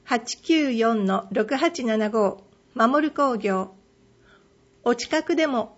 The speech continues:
気軽にどうぞ。大南タクシー無線。電話、八五五の二一一四。スターサンクス保険事務所。未来をつなぐ地域の総合保険代理店。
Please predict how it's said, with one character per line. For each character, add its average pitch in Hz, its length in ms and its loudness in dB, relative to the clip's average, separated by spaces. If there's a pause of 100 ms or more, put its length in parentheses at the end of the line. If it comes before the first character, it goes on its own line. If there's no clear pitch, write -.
気 233 160 0
軽 294 240 2
に 311 180 -4
ど 285 180 2
う 220 80 -2
ぞ。 - 200 -4 (500)
大 247 260 2
南 302 260 -4
タ 277 160 -2
ク - 80 -14
シ 262 300 0
ー - 20 -2
無 254 120 0
線。 196 400 -4 (540)
電 254 240 2
話、 247 300 -2 (140)
八 262 360 0
五 294 280 4
五 240 240 4
の 190 300 -2 (120)
二 285 420 -2
一 214 280 -4
一 208 280 -4
四。 196 260 2 (680)
ス - 200 -20
タ 311 200 4
ー 320 40 -2
サ 311 220 -2
ン 277 100 -4
ク - 100 -14
ス 196 200 -2
保 208 140 -2
険 262 280 -2
事 247 60 0 (100)
務 233 140 -2
所。 180 280 -6 (840)
未 302 140 0
来 285 320 2
を 208 80 0
つ 214 160 -6
な 220 160 0
ぐ 196 320 2
地 311 220 2
域 294 200 -2
の 196 140 0
総 220 300 -2
合 247 200 2
保 240 140 -4
険 233 300 -2
代 220 240 2
理 214 120 -6
店。 202 400 -4